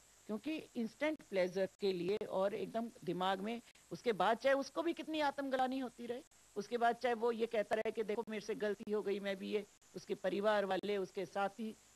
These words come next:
वो लोग उसकी protection में आ जाते हैं। लेकिन नहीं, अगर एक दो को आपने सजा दे करके कोई, अ, वो स्थापित किए, कीर्ति, अ, इस तरह के चीजें, एग्जाम्पल set किए,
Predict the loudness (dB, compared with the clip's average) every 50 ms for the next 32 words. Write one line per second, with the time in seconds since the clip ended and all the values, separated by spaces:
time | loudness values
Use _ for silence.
0 | -6 -4 -2 -2 -2 -4 -6 -10 -10 -8 -6 -6 -4 -4 -4 -6 -4 -4 0 2
1 | 2 2 2 2 0 -4 -6 -6 -8 -10 -10 -10 -12 -20 -20 -10 -4 0 0 0
2 | 0 0 -2 0 0 -2 -2 -2 -4 -6 -8 -14 -20 -20 -20 -10 -4 -4 0 2
3 | 4 6 6 8 6 6 4 2 0 -2 -2 -2 0 0 2 2 2 0 0 -2
4 | -4 -4 -2 -2 2 4 4 4 4 2 0 -2 -2 -6 -6 -6 -6 -4 -4 -4
5 | -2 -4 -6 -10 -14 -20 -20 -20 -20 -16 -8 -4 -2 0 2 2 2 0 0 0
6 | 0 0 -2 -2 -2 0 0 0 0 0 -2 -6 -4 -6 -6 -6 -6 -8 -12 -18
7 | -20 -20 -20 -20 -12 -6 -4 -4 -4 -2 -2 -2 -2 -2 -4 -4 -4 -2 -2 -2
8 | -2 -4 -4 -6 -8 -4 -2 0 2 2 2 0 0 -2 -2 -2 -2 -4 -2 -2
9 | -2 -4 -4 -6 -8 -6 -4 -4 -2 0 0 0 0 2 2 0 0 0 -2 -6
10 | -6 -6 -8 -8 -8 -6 -8 -8